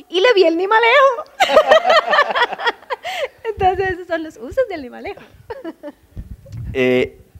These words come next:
Speaker 2: chicote.
Speaker 1: Chicote es un pedazo. Em, mi mamá es un personaje. Mi mamá es, es profesora, es docente, así que está en paro en este momento. <laughs> Y,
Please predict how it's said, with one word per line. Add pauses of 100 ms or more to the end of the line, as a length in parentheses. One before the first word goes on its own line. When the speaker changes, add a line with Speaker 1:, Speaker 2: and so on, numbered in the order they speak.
(120)
Speaker 2:
chicote. (340)
Speaker 1:
Chicote
es
un
pedazo. (320)
Em, (200)
mi
mamá
es
un
personaje. (300)
Mi
mamá
es,
es
profesora,
es
docente, (180)
así
que
está
en
paro
en
este
momento.
<laughs> (380)
Y,